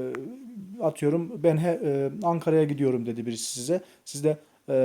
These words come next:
how often diye sorabilirsiniz. Ne kadar sık? How often in a day veya how often in a week how often in a month diyebilirsiniz.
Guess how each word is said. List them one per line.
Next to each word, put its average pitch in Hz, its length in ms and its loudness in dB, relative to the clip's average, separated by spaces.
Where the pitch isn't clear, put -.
how 160 300 6
often 143 320 6
diye 143 140 -2
sorabilirsiniz. 139 640 -2
Ne 139 140 -2
kadar 123 240 -4
sık? 110 180 -10
How 151 240 6
often 147 320 2
in 147 80 -4
a 131 160 -4
day 123 220 0
veya 127 220 -4
how 147 140 4
often 143 220 0
in 139 100 -6
a 131 160 -2
week 135 300 -6
how 147 140 6
often 151 240 4
in 151 160 -4
a 143 100 -2
month 139 400 2
diyebilirsiniz. 127 680 -4